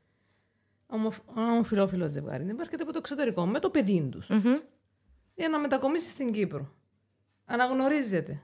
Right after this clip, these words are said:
Speaker 2: Επίσημα αναγνωρισμένο που το
Speaker 1: Είναι.
Speaker 2: δικό τους κράτος.
Speaker 1: Και
Speaker 2: Ναι.
Speaker 1: είναι και επίσημα αναγνωρισμένο από πουδά.
Speaker 2: Και οι δύο γονείς ως γονείς.
Speaker 1: Μπράβο.
Speaker 2: Ναι.
Speaker 1: Ωραία. Πώς γίνεται εμείς που τη στιγμή που αναγνωρίζουμε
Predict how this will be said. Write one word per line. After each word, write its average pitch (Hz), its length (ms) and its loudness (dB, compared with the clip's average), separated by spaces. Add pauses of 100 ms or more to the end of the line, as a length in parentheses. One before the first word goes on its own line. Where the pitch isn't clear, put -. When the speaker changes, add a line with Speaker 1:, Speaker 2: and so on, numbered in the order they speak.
Speaker 2:
Επίσημα 240 480 4
αναγνωρισμένο 220 720 6
που 262 120 2
το 302 80 10
Speaker 1:
Είναι. 403 100 10
Speaker 2:
δικό 233 280 8
τους 208 140 0
κράτος. 160 540 4
Speaker 1:
Και - 100 0
Speaker 2:
Ναι. - 60 6
Speaker 1:
είναι - 160 6
και 294 80 0
επίσημα 311 320 2
αναγνωρισμένο 277 640 0
από 330 120 -4
πουδά. 247 480 -2 (280)
Speaker 2:
Και 240 140 6
οι 226 60 8
δύο 247 240 10
γονείς 226 400 6
ως 269 160 6
γονείς. 185 480 2 (120)
Speaker 1:
Μπράβο. 175 480 0
Speaker 2:
Ναι. 156 280 2 (580)
Speaker 1:
Ωραία. 202 320 -2
Πώς 226 220 -2
γίνεται 233 480 -2
εμείς 185 420 0
που - 220 -12
τη 175 100 -8
στιγμή 180 400 0
που 180 80 -2
αναγνωρίζουμε 170 1040 0